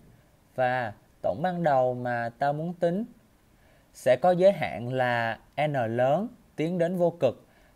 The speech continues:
Vậy hãy lấy giới hạn n lớn tiến đến vô cực. Để mình viết như thế này. Như thế này nhé. Giới hạn, ờ, giới hạn của n lớn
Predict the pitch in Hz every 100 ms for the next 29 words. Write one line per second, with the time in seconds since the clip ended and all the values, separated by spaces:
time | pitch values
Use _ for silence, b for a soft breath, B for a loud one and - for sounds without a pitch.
0 | b 104 131 147 165 180 190 123 107 -
1 | 147 117 110 127 151 190 170 165 156 170
2 | 165 147 131 110 - _ _ _ _ _
3 | _ _ _ _ _ _ _ b b b
4 | 117 143 117 135 170 165 139 156 165 151
5 | 123 87 - - _ _ _ _ _ _
6 | _ _ _ _ _ 127 131 151 147 113
7 | 113 147 170 _ b b b b _ _
8 | _ _ _ _ _ _ _ _ _ _
9 | _ _ _ _ - 131 143 156 170 -
10 | 87 110 120 - _ 123 120 117 117 117
11 | 120 _ _ - 123 151 185 147 - 104
12 | 110 - _ b b b b _ 107 113
13 | - 143 123 110 113 123 135 175